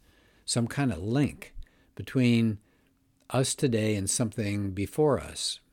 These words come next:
a monkey, an ape, something, some transitional device, uh, that, that got to us, took it, took it to us. And, uh, so here's, here's where we get into the science of it. The first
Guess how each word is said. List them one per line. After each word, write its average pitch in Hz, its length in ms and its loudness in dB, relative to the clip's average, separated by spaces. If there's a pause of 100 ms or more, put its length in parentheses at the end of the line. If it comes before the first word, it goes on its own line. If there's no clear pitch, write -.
(120)
a - 80 -16
monkey, 110 420 -2
an 90 140 -4
ape, 101 340 -4
something, 90 480 -2
some 95 220 -8
transitional 98 640 -6
device, 85 500 -4 (640)
uh, 82 340 -10
that, 90 280 -6
that 92 160 -8 (240)
got 104 300 -6
to - 140 -8
us, 110 300 -4
took - 220 -10
it, 92 260 -10
took - 180 -6
it 98 120 -8
to - 80 -16 (100)
us. 117 400 -4 (880)
And, 95 280 -2
uh, 87 240 -4 (240)
so 95 560 0 (760)
here's, 107 380 0
here's 127 220 4
where 127 140 6
we 113 120 2
get 107 180 0
into 101 220 -4
the 87 120 -10
science 95 440 -4
of 78 140 -10
it. - 100 -18 (1400)
The 90 100 0
first - 380 2